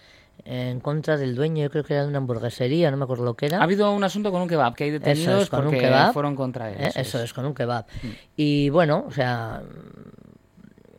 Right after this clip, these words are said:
Speaker 1: es que no tengo palabras. O sea, primero, la primera agresión, que no debía de producirse, que era un señor de sesenta y ocho años, si no me equivoco. Digo,
Speaker 2: Sí.
Speaker 1: porque las palabras también, si tú dices un anciano, la opinión pública ya se pone, para mí,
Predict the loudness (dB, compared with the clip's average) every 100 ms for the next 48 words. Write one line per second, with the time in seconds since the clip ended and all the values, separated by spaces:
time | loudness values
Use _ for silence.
0 | -6 -6 2 4 4 2 -2 -10 -20 _
1 | _ -2 2 2 2 6 6 4 0 0
2 | 2 4 4 4 4 4 6 6 6 4
3 | 6 6 2 -6 -8 0 2 6 6 4
4 | 4 0 0 -2 0 0 -2 _ -20 _
5 | -2 0 -2 -2 -4 -4 -2 -2 -2 -6
6 | -6 -8 -2 0 0 0 -2 -2 -2 -4
7 | -4 -4 -4 -4 -6 -8 -6 -4 -2 -4
8 | -8 -6 -6 -4 -2 -2 0 -2 0 0
9 | -2 -12 -20 -12 -4 0 0 -2 0 0
10 | 0 2 2 2 0 0 0 0 0 0
11 | 0 0 0 -2 -2 -2 -4 -4 -4 -4